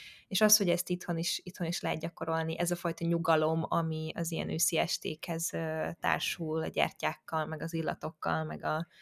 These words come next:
egy jó könyvvel, egy jó filmmel, ezt egyszerűen nem lehet felülmúlni, és hogy, hogy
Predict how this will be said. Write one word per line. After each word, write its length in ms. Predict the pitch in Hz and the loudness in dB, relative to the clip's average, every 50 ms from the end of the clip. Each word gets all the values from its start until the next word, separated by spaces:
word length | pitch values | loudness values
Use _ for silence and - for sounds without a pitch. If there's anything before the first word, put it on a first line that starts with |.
| - - _ _ | -20 -20 _ _
egy 140 | - 160 175 | -2 4 6
jó 160 | 180 175 175 | 6 6 6
könyvvel, 360 | 175 185 170 170 170 170 165 | 6 4 4 6 6 6 6
egy 180 | 160 156 160 160 | 4 4 4 4
jó 120 | 165 165 | 4 4
filmmel, 400 | 165 - - 160 160 160 160 160 | 4 4 2 2 2 4 4 2
ezt 200 | - - 190 - - _ _ | 2 2 0 0 -2 _ _
egyszerűen 440 | - 247 240 - - - - 160 160 | 4 4 4 4 2 2 4 4 4
nem 80 | 165 | 2
lehet 180 | 156 151 156 - | 2 2 0 -2
felülmúlni, 640 | - 160 156 151 151 156 151 151 151 151 151 151 151 | 0 0 2 2 2 2 0 0 -2 -2 0 0 0
és 200 | 156 165 - - | 0 0 0 0
hogy, 200 | - 165 160 - - | -2 -2 -2 -2 -2
hogy 180 | 180 160 151 | -2 -2 -2